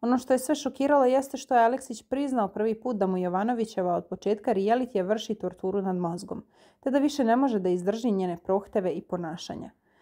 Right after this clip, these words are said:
"Ko je tebi rekao? Jel ti neko verovao?" "Bila si lažov i manipulator,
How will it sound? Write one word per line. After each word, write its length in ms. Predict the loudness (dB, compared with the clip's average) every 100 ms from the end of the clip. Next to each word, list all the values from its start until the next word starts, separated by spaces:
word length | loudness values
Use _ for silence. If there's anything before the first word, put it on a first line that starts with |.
| _ _
"Ko 120 | 6 6
je 100 | 6
tebi 240 | 4 4
rekao? 340 | 0 -2 -4
Jel 140 | -4 -2
ti 100 | 2
neko 240 | 2 4
verovao?" 440 | 6 6 4 -4 -10 _ -14
"Bila 340 | -2 2 2
si 180 | 0 -2
lažov 340 | 4 4 4 2
i 60 |
manipulator, 760 | 2 -2 -2 -2 0 -2 -8